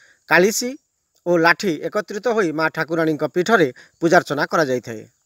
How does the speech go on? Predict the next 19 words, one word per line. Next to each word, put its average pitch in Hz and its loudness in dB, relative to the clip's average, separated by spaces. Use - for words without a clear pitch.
ପ୍ରଥା 196 6
ପରମ୍ପରା 196 2
ଓ 196 0
ପୂଜା 160 0
ବିଧି 156 0
ଅନୁସାରେ 180 4
ପ୍ରଥମ 165 0
ଦିନରେ 185 2
ମାଟି 156 0
ଯାତ୍ରା 208 -2
କରି 208 -4
ଶୁଭ 156 -10
ଉଦ୍ଘାଟନ 147 -6
କରାଯାଇଥାଏ। 117 -4
ପର୍ଯ୍ୟାୟକ୍ରମେ 175 6
ସମସ୍ତ 175 0
ଦେବାଦେବୀଙ୍କୁ 160 2
ଆବାହନ 156 2
ପରେ 185 2